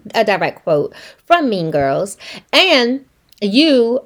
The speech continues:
are being a mean girl, so you're acknowledging that you're being a mean girl. You want us to believe it's Roman, ma'am.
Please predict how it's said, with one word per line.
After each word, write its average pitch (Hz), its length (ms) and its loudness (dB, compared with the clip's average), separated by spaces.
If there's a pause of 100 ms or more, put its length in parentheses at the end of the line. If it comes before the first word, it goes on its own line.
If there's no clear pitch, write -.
are 220 100 4
being 190 400 0
a 185 60 -2
mean 180 220 -2
girl, 175 180 2
so 180 100 -2
you're 185 180 4
acknowledging 170 760 -2
that 165 220 -4
you're 180 100 2
being 165 260 -4
a 165 40 -2
mean 147 240 -4
girl. 147 260 -2
You 208 160 -4
want 190 200 -2
us 170 120 -6
to 175 80 -6
believe 165 240 -2
it's 156 120 -4
Roman, 156 580 -6
ma'am. 160 500 -6